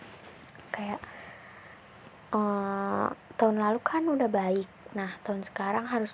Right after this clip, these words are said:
lebih baik lagi gitu. Gimana caranya? Kamu pikirin itu mending juga. Em, semua doa-doaku mungkin bakalan kedengeran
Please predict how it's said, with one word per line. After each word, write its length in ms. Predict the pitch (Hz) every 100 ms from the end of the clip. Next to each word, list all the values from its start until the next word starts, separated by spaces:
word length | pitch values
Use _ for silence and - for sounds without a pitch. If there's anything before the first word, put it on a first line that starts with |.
| 214
lebih 240 | 196 196
baik 240 | 202 196 - -
lagi 560 | 202 196 202 202 214 208
gitu. 320 | - 202 - 180 - -
Gimana 480 | 208 208 196 190 190
caranya? 560 | 208 196 196 208 202
Kamu 320 | 202 - 214 214
pikirin 480 | - 208 202 208
itu 240 | 214 - 220
mending 400 | 214 202 196 196
juga. 240 | 190 190 - - - - - - - - - - - - - - - - -
Em, 480 | 202 190 190 190 277 - - - - - - - -
semua 720 | - - 208 202 202 196 202
doa-doaku 880 | 196 214 196 196 185 185 - 254 254 - - - - - -
mungkin 480 | 220 214 - 240 240
bakalan 480 | 220 220 208 202
kedengeran 560 | 202 202 202 202 196 196